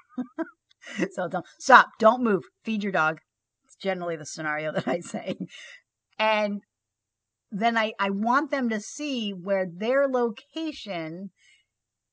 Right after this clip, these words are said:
has hindered their dog in whatever behavior they're trying to get their dog to do. So if they're too close to a jump, uh, then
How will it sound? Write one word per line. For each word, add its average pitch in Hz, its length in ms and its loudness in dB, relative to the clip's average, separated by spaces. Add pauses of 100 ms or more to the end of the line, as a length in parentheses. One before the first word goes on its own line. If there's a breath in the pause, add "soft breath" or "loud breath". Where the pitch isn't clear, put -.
(300)
has 196 600 -2 (600)
hindered 247 640 -2
their 214 140 -2
dog 196 440 2 (100)
in 180 180 -4
whatever 185 560 0
behavior 180 540 -6
they're 170 120 -6
trying 170 280 -4
to 160 40 -8
get - 180 -10
their 160 120 -8
dog 160 240 -8
to 165 100 -12
do. 214 220 -2 (320 loud breath)
So 190 240 2
if 175 160 0
they're 185 200 -2
too 190 420 -4 (180)
close - 680 0 (180)
to 254 160 -4
a 247 80 4
jump, 254 400 2 (560 soft breath)
uh, 180 280 -2
then 185 520 -4